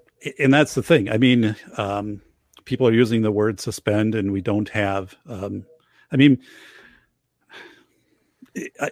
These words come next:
would it cause pa-, uh, you know, chaos if, uh, uh, if,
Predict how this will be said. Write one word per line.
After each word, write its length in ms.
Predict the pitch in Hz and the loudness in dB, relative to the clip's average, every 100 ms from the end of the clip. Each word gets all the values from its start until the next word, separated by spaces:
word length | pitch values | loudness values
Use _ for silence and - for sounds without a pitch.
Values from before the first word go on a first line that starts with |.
| - | -10
would 300 | - 170 143 | 0 4 4
it 80 | |
cause 320 | 101 139 127 - | 4 2 2 0
pa-, 320 | - 123 147 | -4 -4 -4
uh, 200 | 107 104 - - | -10 -10 -10 -4
you 80 | |
know, 120 | 120 107 | -2 -2
chaos 500 | - 117 147 151 196 | 0 0 0 -2 -2
if, 300 | 120 - 131 - - | -4 -4 -16 -16 -16
uh, 120 | - - - - _ _ _ - 415 | -18 -18 -20 -20 _ _ _ -20 -16
uh, 80 | - - | -14 -10
if, 160 | 156 | -8